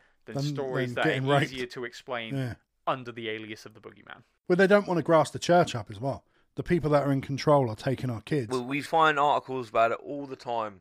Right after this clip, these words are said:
Speaker 3: where the priest of this town has got the, the community so wrapped up in under his thumb
Speaker 2: They go and deliver the
Speaker 3: that
Speaker 2: boys, yeah.
Speaker 3: that he
Speaker 1: Right,
Speaker 3: could,
Speaker 1: yeah.
Speaker 3: like, there was one, there was one story I read about this girl who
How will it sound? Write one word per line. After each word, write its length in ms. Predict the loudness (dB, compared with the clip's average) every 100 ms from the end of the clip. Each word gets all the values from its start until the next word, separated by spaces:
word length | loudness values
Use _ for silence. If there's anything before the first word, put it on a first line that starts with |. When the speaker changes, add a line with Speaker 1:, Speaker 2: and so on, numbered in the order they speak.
| _
Speaker 3:
where 440 | -4 2 2 2 -2
the 200 | -10 -20
priest 480 | -8 -4 -4 -6 -8
of 180 | -6
this 260 | -6 -10 -12
town 580 | -8 -4 -4 -6 -12 -14
has 160 | -12 -6
got 240 | -4 -4
the, 140 | -6 -12 _
the 100 | -18
community 520 | -14 -10 -8 -10 -12
so 360 | -14 -10 -2 0
wrapped 540 | -2 -4 -2 -4 -8 -8
up 220 | -6 -6 _ _ _ _ _ -10
in 140 | -8
under 240 | -8 -10
his 160 | -12 -12
thumb 400 | -4 -2 -2 -8 _ -10
Speaker 2:
They 80 | -2
go 140 | 0
and 100 | 2
deliver 300 | 4 4 4
the 60 | 4
Speaker 3:
that 40 |
Speaker 2:
boys, 380 | 4 2 0 -2
yeah. 260 | 2 2 4
Speaker 3:
that 240 | 2 0
he 180 | -8 -10
Speaker 1:
Right, 160 | -10 -10
Speaker 3:
could, 80 | -2
Speaker 1:
yeah. 140 | -2
Speaker 3:
like, 100 | 0
there 100 | -2
was 140 | -4 -8
one, 360 | -6 -6 -10 -10
there 60 | -10
was 80 | -8
one 180 | -12
story 400 | -12 -12 -8 -6
I 40 | -4
read 280 | -4 -6 -6
about 240 | -8 -8
this 160 | -10 -14
girl 460 | -8 -6 -6 -8
who 320 | -12 -14 -14